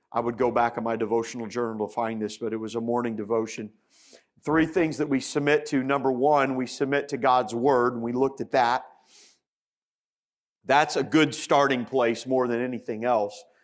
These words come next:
because we know His Word is forever settled in heaven. We know we can trust in His Word. It's not the editorial page. It's not man's opinions. So we can submit to God's Word. So if God's Word says it,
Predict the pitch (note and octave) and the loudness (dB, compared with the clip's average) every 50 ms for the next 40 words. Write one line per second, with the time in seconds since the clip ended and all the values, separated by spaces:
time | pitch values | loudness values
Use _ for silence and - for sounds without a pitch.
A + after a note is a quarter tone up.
0 | _ _ _ _ _ - B2+ - D3+ C#3 B2+ A2 A#2+ C#3 C#3+ C#3+ C#3+ C#3+ C#3+ C#3 | _ _ _ _ _ -8 -4 -2 0 0 0 0 -2 -2 0 2 2 4 4 4
1 | C#3+ C#3 A#2+ B2 B2+ C#3+ D3 C#3+ C#3 B2+ A2 G#2+ - - - - _ _ _ _ | 2 2 2 2 2 4 4 4 4 4 2 -2 -6 -16 -20 -20 _ _ _ _
2 | - D3 C3+ C3 C3+ B2 - - - C#3+ C3 C3 C3+ B2 A#2 B2 A#2 - - C3+ | 2 2 4 4 2 0 -2 -2 0 2 4 4 4 4 2 0 -2 0 2 2
3 | B2+ A#2 A2+ A2+ A2+ A2 A#2 A#2+ B2 A#2+ G#2 G2 G2+ G2+ - _ _ _ _ _ | 2 2 0 -2 -2 -2 0 2 2 2 0 -2 -6 -10 -16 _ _ _ _ _
4 | _ _ _ - - _ _ _ B2+ C#3 D3 D3+ D#3 D#3 C#3+ D#3 D3+ D#3 C#3+ C3 | _ _ _ -20 -20 _ _ _ -2 2 4 4 4 6 6 4 4 2 0 0
5 | - - F3 D#3+ D3 C3+ - - C3 C3 C3 C#3 B2+ A2+ B2 B2 C#3 C#3 A#2+ G2 | 0 0 2 2 2 0 -2 -4 -4 -2 0 0 0 0 0 2 2 4 2 2
6 | F2+ F#2 F#2 - - C3+ B2 A#2+ - C#3 B2+ C3 B2+ A#2 G#2+ - - D#3+ E3 - | 0 -4 -8 -4 -2 -2 -2 -2 0 2 2 2 2 0 -2 0 2 4 6 6
7 | C3 A#2+ G#2 - B2+ A2 G#2+ G#2 G2+ A2+ - - C#3+ C3 C3+ C3+ C#3 C#3 C#3 C3 | 4 4 2 0 -4 -4 -4 -6 -10 -12 -8 -6 -6 -4 -4 -2 -2 -2 -2 -4
8 | A2 B2 G#2+ - D3 D#3+ D3+ C3+ A#2 G#2+ G#2 G#2 - - _ _ _ _ _ _ | -6 -8 -8 -6 -4 -4 -4 -4 -6 -8 -10 -12 -18 -20 _ _ _ _ _ _
9 | _ _ - - E3+ D#3+ E3+ F#3 E3+ F3 E3 - - - E3+ D#3+ E3 D#3 D#3 D#3+ | _ _ -2 0 0 2 2 0 0 -2 -2 -2 -4 -4 -2 0 0 0 -2 -2
10 | D3+ C#3 D3+ D3 D3 D3+ C3 D3+ F#3 G3 E3+ D3+ - - F3 D#3+ E3 E3+ E3 - | 0 2 4 4 4 2 0 -2 -4 -4 -4 -4 -4 -2 0 0 0 0 0 0
11 | F#3+ F#3 E3+ E3 D3+ D3 D3+ D#3 D3+ C#3+ C#3+ - - - C#4 D#4+ C4 F3 D#3+ D3+ | 2 2 2 2 2 0 0 0 -2 -2 -4 -4 0 2 4 4 4 4 2 0
12 | D3 - - - | 0 -2 -6 -14